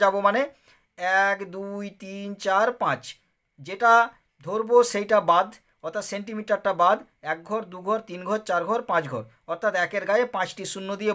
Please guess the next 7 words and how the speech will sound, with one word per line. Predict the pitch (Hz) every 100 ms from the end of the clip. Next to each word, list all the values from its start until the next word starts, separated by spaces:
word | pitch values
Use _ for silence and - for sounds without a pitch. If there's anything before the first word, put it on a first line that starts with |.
| 160
ভাগ। | 160 110 - _ _ -
অতএব | 165 220 208 160 - _ _ -
আমি | 175 220 175 - _ _ _ -
পাঁচ | 220 254 254
লক্ষ | 254 254 247 -
সেন্টিমিটারকে | 214 233 214 220 214 214 196 156 - _ - 143
যদি | 196 214